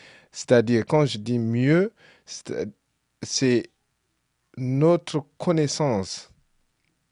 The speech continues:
notre intimité avec Dieu, notre connaissance de la parole de Dieu, notre, notre, euh,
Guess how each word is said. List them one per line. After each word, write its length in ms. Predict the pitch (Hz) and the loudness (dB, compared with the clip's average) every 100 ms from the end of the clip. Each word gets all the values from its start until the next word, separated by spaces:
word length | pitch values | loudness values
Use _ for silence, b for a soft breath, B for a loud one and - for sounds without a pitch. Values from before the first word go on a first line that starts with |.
| _ _ _ b b b b b b | _ _ _ b b b b b b
notre 380 | 127 143 147 - - | 0 0 0 -4 -2
intimité 680 | 151 147 - 160 143 - 160 | -2 0 0 0 0 2 4
avec 360 | 117 110 104 | 4 2 -4
Dieu, 200 | - 104 | -8 -6
notre 340 | 104 151 165 151 - | -2 -4 -4 -12 -8
connaissance 720 | - 160 143 - 165 160 - - | 0 2 2 0 -2 -2 -4 -10
de 100 | 117 | -2
la 100 | 107 | -2
parole 340 | - 104 107 | 0 -2 -2
de 100 | 98 | -6
Dieu, 280 | 87 85 98 | -10 -8 -10
notre, 480 | 95 127 147 - 127 _ _ _ b b b b | -6 -4 -4 -4 -6 _ _ _ b b b b
notre, 460 | - 127 135 135 - | -6 0 0 -2 0
euh, 260 | 123 113 | 2 2